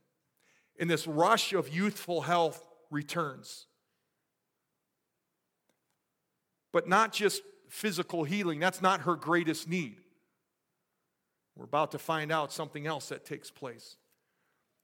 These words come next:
Now, she's content to slip away, right? I mean, in her sense, she's been healed.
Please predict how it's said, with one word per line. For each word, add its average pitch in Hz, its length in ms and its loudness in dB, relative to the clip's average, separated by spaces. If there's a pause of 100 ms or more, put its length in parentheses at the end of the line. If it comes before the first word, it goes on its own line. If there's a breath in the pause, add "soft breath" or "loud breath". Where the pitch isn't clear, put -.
Now, 170 160 4
she's 285 280 2
content 208 460 0
to 185 80 0
slip 196 320 2
away, 175 340 2 (880)
right? 190 240 2
I 175 60 -2
mean, 156 160 -4 (540)
in 147 140 -8
her 208 140 4
sense, 180 320 0
she's 170 220 -8
been 156 140 -8
healed. 156 440 0